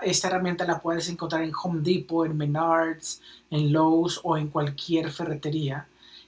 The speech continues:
Este es el, eh, lo vas a meter como si fuera una broca a tu taladro y,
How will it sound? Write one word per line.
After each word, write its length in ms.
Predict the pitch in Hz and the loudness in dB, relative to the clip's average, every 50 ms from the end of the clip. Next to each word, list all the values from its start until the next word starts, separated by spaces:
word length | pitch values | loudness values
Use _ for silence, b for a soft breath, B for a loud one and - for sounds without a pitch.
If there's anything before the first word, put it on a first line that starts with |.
| B | B
Este 420 | 180 160 147 - - 180 180 180 175 | -2 -2 0 2 4 6 6 6 6
es 440 | 170 170 - - - - - - - | 4 2 2 0 0 0 -2 -4 -4
el, 420 | - 165 160 160 151 156 - - - - | -2 0 0 0 0 -2 -4 -6 -8 -8
eh, 360 | - 151 143 127 - - - _ _ _ - - _ _ _ _ _ - | -6 -4 -4 -4 -6 -8 -12 _ _ _ -20 -20 _ _ _ _ _ -6
lo 140 | 170 165 160 | -2 0 2
vas 220 | 160 165 160 - | 4 4 2 2
a 60 | 190 180 | 0 0
meter 480 | 196 196 185 175 - - 190 180 175 | 0 0 0 0 0 0 0 0 0
como 220 | - 190 180 175 160 | -2 -4 -4 -4 -4
si 100 | - - | -6 -6
fuera 260 | - 165 160 170 170 | -4 -4 -2 0 0
una 260 | 170 180 180 180 175 | 0 0 0 0 -2
broca 580 | 160 156 180 190 208 - - - 190 208 - - B B B B B B B B | -2 -2 0 2 2 2 2 -2 -6 -8 -8 -10 B B B B B B B B
a 140 | - 160 151 | -6 -4 -4
tu 120 | - 190 190 | -4 -4 -2
taladro 580 | 226 214 190 160 143 139 135 139 156 180 - - B B B B B B B _ | 0 2 2 2 2 2 0 0 -2 -4 -6 -10 B B B B B B B _
y, 500 | - 196 180 175 165 165 165 160 160 - | -4 0 2 4 4 4 4 4 0 -2